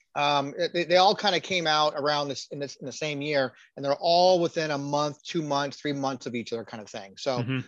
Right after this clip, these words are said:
Speaker 1: you know, officially, which one came out first? I mean, it's two thousand eighteen. I consider that a s-, two thousand eighteen season, you know? So there's
Speaker 2: Correct.
Speaker 1: multiple cards that came out that year. I mean,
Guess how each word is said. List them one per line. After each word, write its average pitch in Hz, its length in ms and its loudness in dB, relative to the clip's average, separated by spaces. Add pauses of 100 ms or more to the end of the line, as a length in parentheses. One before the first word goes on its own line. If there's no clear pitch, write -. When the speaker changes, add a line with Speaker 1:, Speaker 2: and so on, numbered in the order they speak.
(300)
Speaker 1:
you 151 80 -6
know, 135 140 -6
officially, 196 840 4
which 160 340 -2
one 165 140 -4
came 165 200 -6
out 127 220 2
first? - 720 0 (580)
I 143 40 -10
mean, 139 240 -6
it's 131 100 -6
two 202 160 -6
thousand 156 300 4
eighteen. 156 260 -4
I 131 60 0
consider 180 260 -2
that 151 80 4
a 135 40 2
s-, - 160 -8 (260)
two 180 120 -2
thousand 156 220 0
eighteen 143 320 -6
season, 117 540 -8 (200)
you 139 60 -10
know? 123 240 -6 (360)
So 143 120 0
there's 120 140 4
Speaker 2:
Correct. 143 100 -6
Speaker 1:
multiple 147 400 2
cards 151 280 4
that 139 80 -2
came 135 220 -8
out 135 240 -2
that 110 180 -6
year. 120 220 -4
I 107 40 -4
mean, 113 240 -12